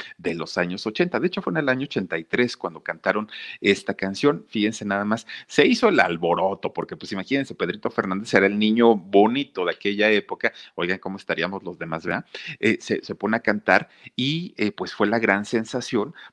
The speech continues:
para todo mundo. O sea, la, la verdad es que fue algo que les gustó, pero además Edith Márquez, pues, llamó muchísimo la atención por el, la, la, la manera, miren, canta muy bonito,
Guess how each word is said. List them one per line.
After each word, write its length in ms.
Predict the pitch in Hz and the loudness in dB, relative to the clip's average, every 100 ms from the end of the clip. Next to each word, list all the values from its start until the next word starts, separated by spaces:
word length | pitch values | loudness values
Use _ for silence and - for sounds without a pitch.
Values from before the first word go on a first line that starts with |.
| _ | _
para 280 | 95 95 90 | 2 2 0
todo 280 | 123 127 | 2 2
mundo. 380 | 143 143 214 330 | 0 -2 -2 0
O 60 | 120 | 0
sea, 260 | - 98 | 2 2
la, 180 | 98 95 | 4 2
la 140 | 90 92 | 2 -2
verdad 240 | 90 98 | 0 0
es 100 | 113 | 0
que 100 | 135 | -6
fue 160 | - 110 | 0 0
algo 200 | 120 131 | 0 -2
que 100 | 104 | -4
les 200 | 95 87 | -4 -8
gustó, 360 | 104 - 107 - - - | -8 2 2 0 -12 -2
pero 200 | 117 110 | 2 4
además 600 | 110 113 120 117 147 - | 2 2 0 0 0 -4
Edith 380 | - 104 107 110 | -2 -2 -2 -4
Márquez, 580 | 117 110 104 - 143 - _ _ _ | -2 -2 -2 -6 -8 -10 _ _ _
pues, 340 | 104 98 - - | -2 -2 -4 -12
llamó 400 | 110 104 98 120 | 2 4 6 4
muchísimo 480 | 151 - 117 123 120 | 0 -4 -4 -2 2
la 100 | 110 | 2
atención 460 | 120 113 113 107 - - - _ | 2 2 4 2 0 -12 -14 _
por 260 | 110 113 123 | 4 6 8
el, 380 | 120 123 135 | 6 2 0
la, 120 | 139 - | 0 0
la, 200 | 135 117 | 2 2
la 180 | 131 123 | 0 -2
manera, 440 | 135 147 160 156 165 | -2 -2 0 0 2
miren, 260 | 113 85 _ _ _ - | 0 0 _ _ _ -2
canta 300 | 165 190 - | -2 0 -6
muy 240 | 165 143 | -4 -2
bonito, 480 | 123 117 92 - | -2 -4 -6 -10